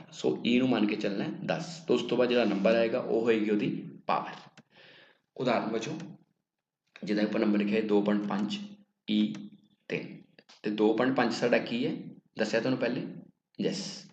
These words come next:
ਦੋ ਪੁਆਇੰਟ ਪੰਜ ਸਾਡਾ, ਸਾਡਾ ਕੀ ਹੈ? ਮਨਟੀਸਾ ਭਾਗ। ਤੇ ਜੇਕਰ ਆਪਾਂ ਗੱਲ ਕਰੀਏ ਈ ਵਾਲੇ ਦੀ, ਤੇ ਤਿੰਨ, ਤਿੰਨ ਕੀ ਹੈ ਸਾਡਾ? ਐਕਸਪੋਨੈਂਟ ਭਾਗ।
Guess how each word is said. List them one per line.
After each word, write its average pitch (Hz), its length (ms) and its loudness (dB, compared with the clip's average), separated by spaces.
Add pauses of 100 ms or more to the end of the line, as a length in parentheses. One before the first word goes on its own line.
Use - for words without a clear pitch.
(120)
ਦੋ 107 280 4
ਪੁਆਇੰਟ 113 240 -2
ਪੰਜ 101 160 -2
ਸਾਡਾ, 101 300 -4
ਸਾਡਾ 101 300 -2
ਕੀ 104 260 -2
ਹੈ? 170 80 -2 (380)
ਮਨਟੀਸਾ 113 460 -4
ਭਾਗ। - 400 -10 (680)
ਤੇ - 60 -6
ਜੇਕਰ 104 380 2
ਆਪਾਂ 107 380 0
ਗੱਲ 98 240 2
ਕਰੀਏ 104 760 0
ਈ 104 140 2
ਵਾਲੇ 110 220 4
ਦੀ, 127 440 -4 (160)
ਤੇ 110 80 -2
ਤਿੰਨ, 113 380 0
ਤਿੰਨ 107 320 2
ਕੀ 113 120 -2
ਹੈ 120 40 2
ਸਾਡਾ? 113 340 -4 (500)
ਐਕਸਪੋਨੈਂਟ 131 640 0
ਭਾਗ। - 360 -8